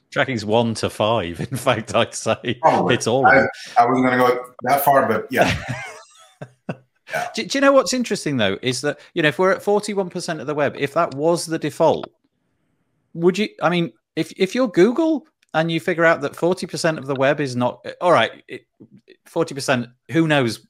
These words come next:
Speaker 1: how much traffic those forty percent of the websites drive, but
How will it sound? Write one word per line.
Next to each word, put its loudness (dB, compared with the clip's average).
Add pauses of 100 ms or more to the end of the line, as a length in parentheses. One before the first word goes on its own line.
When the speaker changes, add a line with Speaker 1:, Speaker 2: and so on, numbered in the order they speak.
(160)
Speaker 1:
how 0
much 0
traffic -2
those -4
forty -6
percent -4
of -12
the -4
websites -4
drive, -4
but -4